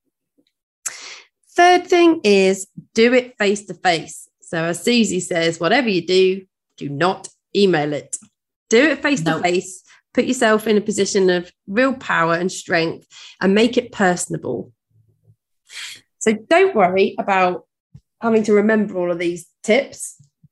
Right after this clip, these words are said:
Speaker 1: We will place them on our Instagram page for you this week, which is where they will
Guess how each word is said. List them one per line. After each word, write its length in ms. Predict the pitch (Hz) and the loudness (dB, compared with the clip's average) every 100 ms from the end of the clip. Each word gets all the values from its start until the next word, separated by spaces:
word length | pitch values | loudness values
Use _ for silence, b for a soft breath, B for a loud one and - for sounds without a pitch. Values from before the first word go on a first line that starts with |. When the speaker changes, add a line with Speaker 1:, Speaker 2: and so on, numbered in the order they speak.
| _ - | _ -6
Speaker 1:
We 200 | 208 254 | 0 2
will 140 | 254 | 0
place 300 | 247 269 294 | 0 0 2
them 140 | 294 240 | 0 2
on 100 | 214 | 2
our 180 | 202 | 0
Instagram 580 | 196 196 - 190 175 180 | 0 -4 -4 -2 -2 -2
page 380 | 185 175 196 208 | -2 -2 -2 -6
for 80 | 196 | -6
you 180 | 190 180 | -4 -2
this 220 | 180 - | -4 -2
week, 380 | 165 202 - - | -2 -2 -4 -12
which 280 | - 202 208 | -6 -6 -2
is 140 | 226 208 | -2 2
where 200 | 214 214 | 2 4
they 180 | 214 | 2
will 220 | 220 226 | 2 0